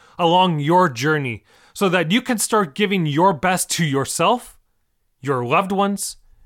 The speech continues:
and your career. If you haven't checked out the last episode where I talk about the one method, download that episode before you proceed. Do you feel as though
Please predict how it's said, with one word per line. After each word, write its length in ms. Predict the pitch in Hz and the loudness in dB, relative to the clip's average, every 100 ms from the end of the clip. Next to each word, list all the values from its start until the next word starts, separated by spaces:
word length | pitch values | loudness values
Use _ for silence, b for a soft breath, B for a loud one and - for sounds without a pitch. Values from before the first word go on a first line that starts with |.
| - - | -20 -6
and 180 | 156 143 | -4 -2
your 240 | 135 160 | 2 2
career. 680 | 160 - 127 127 127 110 - _ _ _ _ _ _ _ _ _ b b | 0 -6 -10 -8 -6 -8 -12 _ _ _ _ _ _ _ _ _ b b
If 160 | 214 214 | -2 0
you 120 | 240 | 2
haven't 300 | 220 262 277 | 2 0 -2
checked 300 | - 240 196 | -2 -2 0
out 180 | 226 214 | 0 0
the 120 | 196 | -2
last 340 | 170 190 - 190 | 2 2 0 -4
episode 500 | 185 202 175 135 120 | -4 -4 -2 -2 -2
where 200 | 180 202 | 0 0
I 80 | |
talk 420 | 202 - 240 240 - | 0 0 0 0 -4
about 380 | 180 190 - 131 | 0 -2 -4 -6
the 160 | 156 | -4
one 340 | 170 190 196 165 | 0 0 0 0
method, 440 | 160 - 117 95 _ _ _ _ _ | -2 -4 -10 -10 _ _ _ _ _
download 420 | - 196 254 240 208 | -2 2 4 2 2
that 160 | 208 | -2
episode 500 | 156 190 180 165 139 | -2 -4 -4 -2 -2
before 300 | 135 - 160 | -6 -6 -6
you 120 | 147 | -6
proceed. 520 | 131 135 - 120 104 - _ - _ - - - - _ _ _ _ _ _ _ _ _ 113 | -8 -10 -8 -8 -10 -14 _ -20 _ -20 -20 -20 -20 _ _ _ _ _ _ _ _ _ -4
Do 140 | 208 | 0
you 200 | 262 359 | 2 2
feel 380 | - 294 269 233 | -2 -2 2 2
as 220 | 180 139 | 0 -2
though 440 | 165 170 170 175 | 0 2 0 -4